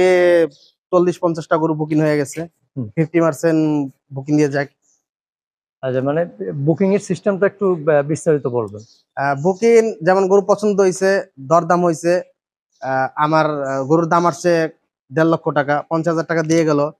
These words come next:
Speaker 1: আবার কোরবানির আগে পঞ্চাশ হাজার দিয়ে গেল, আর ডেলিভারির সময় পঞ্চাশ হাজার টাকা দিয়ে গেল। তিন কিস-, তিন কিসিমে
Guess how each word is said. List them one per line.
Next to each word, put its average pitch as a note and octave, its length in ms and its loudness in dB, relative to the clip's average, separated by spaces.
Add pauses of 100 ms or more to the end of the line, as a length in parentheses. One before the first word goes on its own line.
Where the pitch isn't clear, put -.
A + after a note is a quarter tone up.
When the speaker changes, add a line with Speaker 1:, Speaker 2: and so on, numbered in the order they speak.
(300)
Speaker 1:
আবার D3+ 300 2
কোরবানির F3 460 2
আগে E3 220 2
পঞ্চাশ E3 260 0
হাজার D#3+ 220 -2
দিয়ে E3+ 140 2
গেল, F#3+ 160 2
আর E3 240 6
ডেলিভারির D#3+ 380 2
সময় D#3 160 -2
পঞ্চাশ D3 240 -4
হাজার C3+ 180 -4
টাকা C3 160 -6
দিয়ে B2+ 180 -6
গেল। A#2+ 160 -10 (460)
তিন F#3+ 180 2
কিস-, F#3 200 -4 (140)
তিন F3+ 500 2
কিসিমে D#3 640 -2